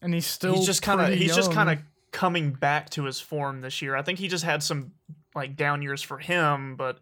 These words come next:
Speaker 2: he's also playing in San Diego. The fact that he's hitting like he is in San Diego is pretty impressive.
Speaker 1: And he's just now thirty with
Speaker 2: It's
Speaker 1: a fifty
Speaker 2: crazy.
Speaker 1: career war.
Speaker 2: I mean, he's carrying that team this year.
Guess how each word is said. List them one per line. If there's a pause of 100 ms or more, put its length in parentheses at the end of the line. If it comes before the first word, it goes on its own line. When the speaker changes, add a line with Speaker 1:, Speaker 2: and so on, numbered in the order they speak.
(440)
Speaker 2:
he's
also
playing
in
San
Diego.
The
fact
that
he's
hitting
like
he
is
in
San
Diego
is
pretty
impressive. (100)
Speaker 1:
And
he's
just
now
thirty (840)
with
Speaker 2:
It's
Speaker 1:
a
fifty
Speaker 2:
crazy.
Speaker 1:
career
war. (1120)
Speaker 2:
I
mean,
he's
carrying
that
team
this
year.